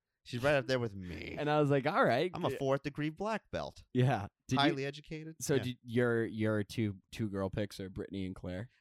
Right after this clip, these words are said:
Speaker 1: Yeah, I think Brittany and Claire. I, I think, um, I also think one that could be a strong contender would be Tiffany, but right now I just haven't seen her compete that well. So, but I think I'm gonna go with the Queens team captain and then the second pick of, uh, or the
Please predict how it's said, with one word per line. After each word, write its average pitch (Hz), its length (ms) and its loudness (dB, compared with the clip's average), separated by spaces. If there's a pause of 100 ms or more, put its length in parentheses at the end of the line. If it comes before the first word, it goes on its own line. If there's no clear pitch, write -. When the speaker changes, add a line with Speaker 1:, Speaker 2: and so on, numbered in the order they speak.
(120)
Speaker 1:
Yeah, 107 200 0
I 110 60 4
think 131 160 -4
Brittany 104 280 -2
and 87 120 -10
Claire. 76 360 -6 (100)
I, - 120 -6 (100)
I 107 40 -8
think, 120 420 -12
um, 85 420 -10 (100)
I 120 100 -6
also 147 340 -4
think 143 320 -14
one 120 280 -6
that 113 120 -8
could 107 80 -18
be 107 100 -6
a 92 60 -4
strong 107 340 -4
contender 101 280 -8
would 90 100 -6
be 80 80 -12
Tiffany, 139 400 -8
but 110 180 -6 (340)
right 120 180 0
now 120 100 -2
I 113 60 -2
just 104 120 -8
haven't 101 180 -4
seen 104 200 -8
her 95 40 -10
compete 113 540 -12
that 143 180 -4
well. 156 200 -6
So, 95 440 -4 (320)
but 110 80 -2
I 107 80 0
think 135 200 -8
I'm 127 80 -4
gonna 123 120 -4
go 120 120 -2
with 117 100 -6
the - 80 -14
Queens 123 400 -10
team 117 180 -12
captain 107 680 -8
and 87 160 -14
then 87 120 -16
the 85 140 -10
second 90 360 -12
pick 90 200 -12
of, 78 180 -12 (240)
uh, 67 260 -16 (180)
or 98 80 -10
the 92 140 -10